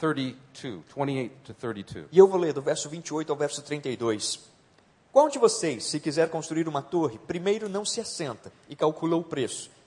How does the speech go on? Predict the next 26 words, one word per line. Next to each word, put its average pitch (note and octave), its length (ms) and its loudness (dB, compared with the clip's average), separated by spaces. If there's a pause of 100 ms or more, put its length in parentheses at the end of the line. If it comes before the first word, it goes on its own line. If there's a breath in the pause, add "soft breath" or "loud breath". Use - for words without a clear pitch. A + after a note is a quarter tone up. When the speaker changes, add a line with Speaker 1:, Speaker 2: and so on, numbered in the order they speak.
(220 soft breath)
Speaker 2:
para E3 160 8
ver A#3+ 140 6
se C4 140 -2
tem D#4+ 200 -4
dinheiro E3+ 360 -2
suficiente C#3 580 -8
para B2+ 180 -2
completá-la? A#2 680 0 (720 soft breath)
Pois, F3+ 260 6
se - 340 -4
lançar D3+ 380 0
o C4 80 4
alicerce F#3 720 2
e D3+ 60 -12
não D#3+ 140 -4
for E3+ 180 -2
capaz C#3+ 560 2
de A#2 100 -8
terminá-la, A2+ 640 -2 (440 loud breath)
todos A#3 400 6
os C3+ 140 -4
que D3 120 0
a C3 80 6
virem G3+ 300 -6
rirão F3+ 420 0
dele, F#3+ 320 0